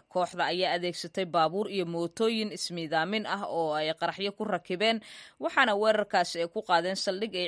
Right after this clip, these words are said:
ciidamada daraawiishta ee Puntland lahaayeen, sida wakaaladda wararka ee Reuters ay u sheegeen saraakiil ka tirsan ciidamada Puntland. Afhayeen u hadlay ciidanka Puntland lana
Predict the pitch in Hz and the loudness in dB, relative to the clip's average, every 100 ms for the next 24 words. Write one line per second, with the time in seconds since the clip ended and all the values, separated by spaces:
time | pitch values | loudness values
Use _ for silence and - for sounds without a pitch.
0 | 156 180 185 202 190 170 156 170 175 208 | -4 -4 -2 0 0 -2 2 2 2 0
1 | - 190 180 165 208 202 190 160 156 165 | -4 -4 -6 -4 -4 -2 0 0 -2 0
2 | 170 185 185 - 214 190 170 - 175 180 | 2 2 -2 -6 -2 0 0 0 0 0
3 | 175 170 185 202 - 185 185 175 214 226 | -2 -2 -2 -6 -4 0 0 0 -4 -4
4 | 202 185 170 165 202 - 180 208 240 - | -6 -6 -6 -6 -6 -4 -2 0 -2 -6
5 | - - - 294 269 247 294 - 247 190 | -16 -20 -4 2 2 2 -4 -4 -4 -4
6 | - 214 185 190 180 180 170 160 - 240 | -4 -6 -4 -4 -4 -4 -4 -6 -6 -6
7 | 214 160 139 - - - - - 175 196 | -2 -4 -4 -10 -20 -10 -10 -4 0 0
8 | 185 196 170 160 180 185 185 160 190 202 | -2 -2 -2 0 0 -2 -4 -4 -2 -2
9 | 190 185 165 220 - 190 175 185 220 | -4 -8 -4 -4 -2 0 0 2 2